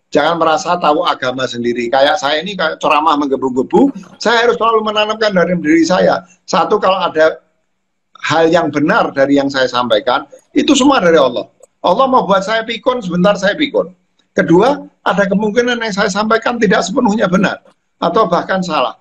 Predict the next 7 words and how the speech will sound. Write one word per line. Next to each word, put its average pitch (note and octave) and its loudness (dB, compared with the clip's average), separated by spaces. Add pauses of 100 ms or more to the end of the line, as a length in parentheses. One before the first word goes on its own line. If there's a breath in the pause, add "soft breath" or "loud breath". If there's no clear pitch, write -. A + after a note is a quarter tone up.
(360)
Jadi F3 2
pelihara F3 2
rendah B2+ 0
hati, B2 -2
jangan D#3+ 0
pernah C3+ -2 (160)
sombong, D3 2